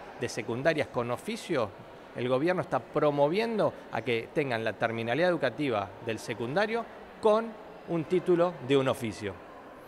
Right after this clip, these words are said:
Este, me parece que ese es el valor que hay que, que generar y darles la oportunidad que realmente, eh, la secundaria hoy no solamente es una, eh, condición necesaria para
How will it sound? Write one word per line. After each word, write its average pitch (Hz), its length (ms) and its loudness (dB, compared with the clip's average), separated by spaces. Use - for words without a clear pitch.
Este, 110 260 -6
me 110 100 -2
parece 131 220 -2
que 135 80 -6
ese 135 120 -6
es - 100 -8
el 127 120 -2
valor 135 340 0
que 123 100 -4
hay 117 100 -2
que, 107 440 -4
que 117 120 -8
generar 147 480 -2
y 151 100 -2
darles 131 240 0
la 123 120 -2
oportunidad 127 580 -4
que 135 100 -2
realmente, 127 540 -2
eh, 104 480 -8
la 117 120 -4
secundaria 135 560 -2
hoy 143 180 0
no 135 140 -4
solamente 131 800 -4
es 120 320 -4
una, 107 680 -4
eh, 113 140 -8
condición 131 800 -4
necesaria 143 680 -2
para 117 320 0